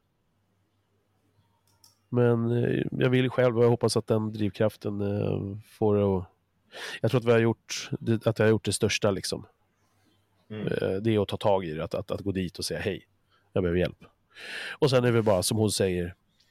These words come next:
Speaker 1: den här kompisen som jag lärt känna, eh, "Lita på processen", säger hon hela tiden. Och det, det har ju verkligen satt igång saker bara på den här korta stunden nu,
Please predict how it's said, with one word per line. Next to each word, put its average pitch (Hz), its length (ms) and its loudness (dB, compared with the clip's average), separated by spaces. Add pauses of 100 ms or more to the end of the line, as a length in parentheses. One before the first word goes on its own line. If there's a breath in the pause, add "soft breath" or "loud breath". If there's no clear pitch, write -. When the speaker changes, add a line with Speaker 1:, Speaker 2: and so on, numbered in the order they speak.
(560 loud breath)
Speaker 1:
den 107 120 -2
här 90 80 -4
kompisen 92 420 -6
som 98 140 -6
jag 95 40 -2
lärt 90 120 -4
känna, 90 220 -6
eh, 95 540 -2
"Lita 113 340 -2
på - 180 -8
processen", 101 520 -2
säger 80 180 -4
hon 82 100 -6
hela 80 100 -6
tiden. - 220 -10 (920)
Och 117 100 0
det, 107 220 4
det 104 100 4
har 101 80 6
ju 110 60 6
verkligen 107 240 2
satt 104 140 -2
igång 104 240 2
saker 82 300 -6
bara - 280 -6 (1120 loud breath)
på 135 80 0
den 123 60 2
här 123 60 2
korta 117 300 0
stunden - 420 -8
nu, 104 60 -8